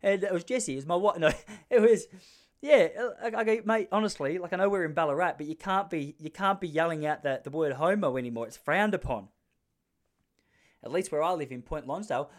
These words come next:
I'm pretty sure it is. Maybe it's not. The average age of resident here in Point, Point Lonsdale is, like, eighty-one years old. So maybe that word is, uh,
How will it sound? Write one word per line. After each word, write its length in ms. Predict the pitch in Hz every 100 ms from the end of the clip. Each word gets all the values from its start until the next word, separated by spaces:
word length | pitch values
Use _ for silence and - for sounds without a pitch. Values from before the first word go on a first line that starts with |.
| -
I'm 100 | 214
pretty 280 | - 370
sure 340 | - - 370 311
it 60 |
is. 160 | 196 254
Maybe 260 | 226 349 269
it's 160 | -
not. 160 | 254 247
The 120 | 196
average 400 | 214 262 254 175 -
age 240 | 170 214 165
of 160 | 123
resident 320 | 147 185 190 143
here 160 | 156
in 60 | 139
Point, 280 | - 147 - 151 -
Point 200 | - 127
Lonsdale 320 | 151 170 135
is, 80 | 123
like, 140 | 131 143
eighty-one 400 | 147 139 139 131
years 160 | 123
old. 220 | 147 185
So 80 | 185
maybe 240 | 180 240 254
that 180 | 170
word 220 | 147 151 135
is, 160 | 117
uh, 200 | 120 107